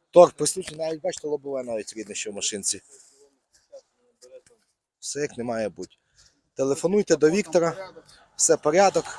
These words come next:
все чітко. Дякую вам, все хай передається. Також дивіться, який мерседесик дев'яносто першого року, два і чотири дизель, дві тисячі доларів і присутній торг. Є номер телефона, телефонуйте. Ось такий варіант.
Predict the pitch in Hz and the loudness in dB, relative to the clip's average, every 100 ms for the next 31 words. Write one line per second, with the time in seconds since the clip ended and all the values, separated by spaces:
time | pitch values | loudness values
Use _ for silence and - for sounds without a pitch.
0 | - - - 127 - 175 - 139 _ _ | -14 -10 -8 -4 -6 -6 -8 -10 _ _
1 | _ - - - 160 - 117 101 - 165 | _ -20 -20 -8 -6 -6 -10 -10 -10 -10
2 | 156 139 147 151 143 107 - - - - | -10 -12 -8 -4 -2 -4 -8 -14 -20 -20
3 | - - - - - - - _ _ _ | -20 -18 -18 -18 -18 -20 -20 _ _ _
4 | _ _ _ _ _ 123 113 110 110 104 | _ _ _ _ _ -4 -4 -4 -4 -4
5 | 107 - 104 92 - _ _ 110 - 110 | -4 -4 -8 -10 -18 _ _ -2 0 0
6 | 135 165 147 - - 120 123 - - 110 | 2 2 0 -4 -6 -2 -2 -4 -4 -2
7 | 104 113 113 107 - 101 - - - - | 0 0 0 -2 -6 -18 -20 -20 -20 -18
8 | - 110 107 - - 110 110 156 151 135 | 2 6 6 6 0 -4 -2 -2 -2 -4
9 | - _ _ _ - 120 156 131 - - | -10 _ _ _ -10 -6 -4 0 2 2
10 | 123 151 143 120 98 - - 127 117 - | 4 6 6 2 -2 0 -2 -2 -6 -2
11 | 90 87 104 104 101 98 117 113 170 160 | -2 -2 -2 0 -2 -2 -2 0 0 0
12 | 131 107 98 120 143 151 127 - _ _ | -2 -6 -6 -6 -8 -8 -12 -14 _ _
13 | _ _ _ _ _ _ _ _ 107 - | _ _ _ _ _ _ _ _ -10 -10
14 | - 113 101 101 120 135 - - | -8 -10 -8 -6 -6 -8 -14 -20